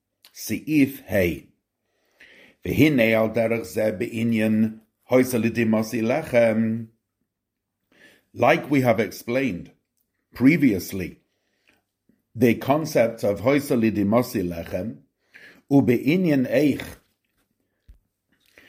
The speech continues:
shal yedei hameriros davke, and how through bitterness, nimsha bechinas ava rabba de Aaron, is drawn down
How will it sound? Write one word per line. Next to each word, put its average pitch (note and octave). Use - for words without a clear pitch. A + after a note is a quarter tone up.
shal G2
yedei G2+
hameriros C3+
davke, -
and F#2+
how C#3
through C3
bitterness, -
nimsha C3+
bechinas B2
ava A#2+
rabba A2
de F#2
Aaron, F#2
is B2+
drawn A2+
down B2+